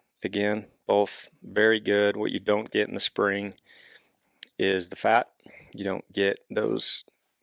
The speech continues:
mass quart jars of rendered down fat that you can use the rest of the year.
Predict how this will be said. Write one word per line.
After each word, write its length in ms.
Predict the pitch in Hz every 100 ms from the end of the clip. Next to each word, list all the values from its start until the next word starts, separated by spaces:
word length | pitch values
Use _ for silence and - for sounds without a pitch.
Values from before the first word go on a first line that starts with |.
| _ _ _ -
mass 360 | 95 90 92 -
quart 340 | - 104 -
jars 400 | - 95 95 95
of 340 | 98 50 52 - - - - -
rendered 500 | 95 95 92 92 87
down 420 | 90 90 90 92 -
fat 420 | - 95 95 -
that 100 | -
you 80 | -
can 180 | - -
use 220 | 101 101
the 100 | -
rest 240 | 101 98 -
of 60 |
the 80 | 107
year. 360 | 104 107 104